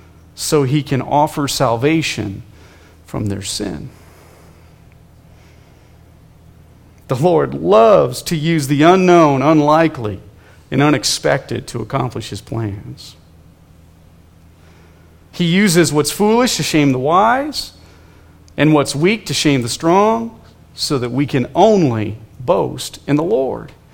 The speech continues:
That's why Paul wrote in First Corinthians chapter one, "Let him who boasts, boast in the Lord."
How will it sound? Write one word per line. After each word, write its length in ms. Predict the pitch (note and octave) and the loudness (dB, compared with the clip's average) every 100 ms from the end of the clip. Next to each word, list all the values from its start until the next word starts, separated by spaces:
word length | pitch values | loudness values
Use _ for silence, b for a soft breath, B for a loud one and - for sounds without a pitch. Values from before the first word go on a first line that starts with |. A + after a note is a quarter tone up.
| B B | B B
That's 180 | D3 D#3+ | 0 4
why 120 | C#3+ | 2
Paul 260 | - D3+ D3 | 4 2 4
wrote 220 | C#3 C#3 | 4 2
in 120 | C3 | 0
First 300 | A#2+ D3+ C#3 | 0 -2 -2
Corinthians 500 | - D3+ D#3 D#3 C3 | 0 2 2 0 -2
chapter 360 | - D#3+ D3+ B2+ | 0 0 0 0
one, 320 | C3+ F3+ D#3+ | 4 4 6
"Let 160 | E3+ E3+ | 8 8
him 180 | G#3+ | 6
who 140 | G3 F#3 | 6 6
boasts, 360 | F3 A#3+ A3+ | 6 6 6
boast 460 | - D#3 G#3+ F#3+ - | 4 6 6 4 0
in 80 | F3 | 0
the 80 | D3 | 2
Lord." 460 | E3+ B3 G#3 A#2 | 4 4 4 0